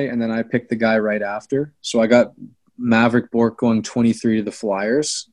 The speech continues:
'cause he just can't fall any farther. Uh, smart, shifty,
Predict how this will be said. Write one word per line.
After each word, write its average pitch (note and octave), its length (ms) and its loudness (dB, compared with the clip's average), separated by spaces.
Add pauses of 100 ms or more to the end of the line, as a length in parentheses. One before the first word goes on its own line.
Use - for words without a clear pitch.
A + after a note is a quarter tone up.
(140)
'cause G2+ 160 -6
he G#2+ 300 0
just G#2+ 220 -2
can't G#2+ 300 -2
fall G#2+ 300 2
any B2 140 2
farther. A#2+ 500 0 (480)
Uh, A2 240 0
smart, C#3 380 2
shifty, C3+ 640 2